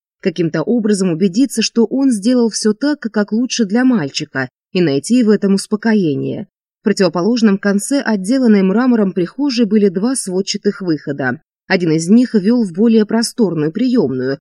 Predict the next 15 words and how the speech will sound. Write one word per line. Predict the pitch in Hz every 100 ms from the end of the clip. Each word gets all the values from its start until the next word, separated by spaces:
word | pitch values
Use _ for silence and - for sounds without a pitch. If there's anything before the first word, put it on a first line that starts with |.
| _ _
второй | - 180 165 254
в | 240
широкий | 190 180 175 196
коридор, | 185 170 220 269
из | 233
которого | - 190 277 254 247
были | 240 233
видны | 226 196 240
многочисленные | 214 165 156 - 170 170 160 156
гостиные. | 160 156 - 151 131 123 104 - _ _ _
Рекс, | 165 175 240 -
хромая, | - 190 165 214 269 240
прошёл | 170 151 196 180
в | -
приёмную. | 220 196 151 156 151 131